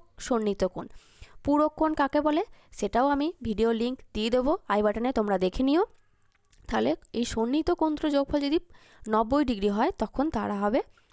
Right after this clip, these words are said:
পূরক সন্নিহিত কোণ। তাহলে সন্নিহিত কোণের বৈশিষ্ট্যগুলি আশা করি আমি তোমাদের বোঝাতে পেরেছি।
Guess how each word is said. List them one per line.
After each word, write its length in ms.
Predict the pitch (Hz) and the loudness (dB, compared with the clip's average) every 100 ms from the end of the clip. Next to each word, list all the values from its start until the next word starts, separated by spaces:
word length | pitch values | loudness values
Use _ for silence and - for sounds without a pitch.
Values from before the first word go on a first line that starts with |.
| - - | -12 -4
পূরক 280 | 254 330 - | 0 0 0
সন্নিহিত 420 | - 202 202 196 180 | -2 -2 -2 -2 -4
কোণ। 120 | 170 - - - - | -6 -12 -20 -20 -12
তাহলে 320 | 233 240 285 466 - _ _ - | -2 0 2 -2 -8 _ _ -8
সন্নিহিত 440 | - 233 240 277 311 | -2 0 2 2 0
কোণের 200 | 302 311 247 | 2 0 2
বৈশিষ্ট্যগুলি 540 | 220 233 - 277 285 302 202 | 0 0 -2 0 2 0 0
আশা 140 | - | 0
করি 160 | 277 302 | 0 2
আমি 120 | 302 | 0
তোমাদের 300 | 294 285 285 277 | 2 0 0 0
বোঝাতে 300 | 226 247 294 | 0 0 0
পেরেছি। 340 | 302 294 - | 2 2 0